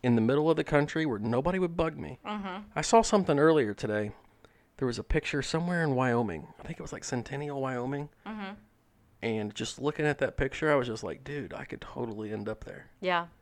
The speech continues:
Speaker 2: Wyoming has come up quite a few times in our conversations about where to settle down and
Speaker 1: And there's
Speaker 2: stuff.
Speaker 1: cowboys there.
Speaker 2: There is
Speaker 1: Like,
Speaker 2: cowboys.
Speaker 1: have you ever been to Wyoming?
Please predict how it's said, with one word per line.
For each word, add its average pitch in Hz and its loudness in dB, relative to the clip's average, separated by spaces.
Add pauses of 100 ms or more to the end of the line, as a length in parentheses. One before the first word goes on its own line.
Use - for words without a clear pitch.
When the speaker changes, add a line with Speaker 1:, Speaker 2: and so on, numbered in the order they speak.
(200)
Speaker 2:
Wyoming 240 0
has 190 -10
come 190 -2
up - -6
quite 185 2
a - -6
few 175 -10
times 160 -8
in 170 -12
our 160 -8
conversations 165 -6
about 160 -4
where 170 -2
to 156 -6
settle 160 -4
down 160 -4
and - -6
Speaker 1:
And 147 6
there's 160 4
Speaker 2:
stuff. 156 -2
Speaker 1:
cowboys 139 8
there. 113 -8
Speaker 2:
There 180 0
is 254 2
Speaker 1:
Like, - -14
Speaker 2:
cowboys. 165 2
Speaker 1:
have 135 0
you 151 8
ever 147 4
been 147 4
to 156 4
Wyoming? 175 2